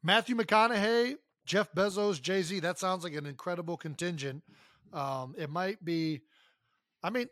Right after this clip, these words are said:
heck, I think that's pretty cool. I'm sure Eagles fans would love to play Matthew McConaughey and hear some, you know, awesome pregame speeches from, uh,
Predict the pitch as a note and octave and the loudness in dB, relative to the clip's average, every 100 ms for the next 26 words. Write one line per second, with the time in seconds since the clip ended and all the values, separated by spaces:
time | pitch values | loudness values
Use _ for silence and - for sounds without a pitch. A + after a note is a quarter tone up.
0 | - A3+ - D#3 D#4 D#4 A3+ F#3+ G#3+ A#3 | -10 -12 -6 -6 -4 -2 2 4 4 4
1 | D#3 G#3+ F#3+ G#3+ G#3 G3+ F#3 E3+ E3+ D#3+ | 2 2 4 4 2 4 2 2 2 0
2 | D#3 F#3+ E3 F3+ F#3 E3 E3 F3 F3+ E3 | 0 0 2 2 0 -2 0 0 2 2
3 | E3 D3+ E3+ E3 - E3 D3 - - - | 2 4 2 2 4 4 2 -4 -16 -20
4 | _ D#3 D3 D3 C#3 B2 _ _ _ _ | _ 0 2 2 0 -4 _ _ _ _
5 | F#3 F3 F3 - F3+ E3+ F3 - - - | 6 8 8 4 0 0 -4 -10 -20 -20
6 | - - _ _ _ - - G3 E3 F#3 | -20 -20 _ _ _ -4 2 4 6 6
7 | F#3 F3 C#3+ - F#3 - F#3 F#3 F#3 D#3+ | 6 4 0 2 2 4 6 8 6 2
8 | - F3+ E3+ E3 E3 D#3+ D#3 | 2 4 6 6 6 6 4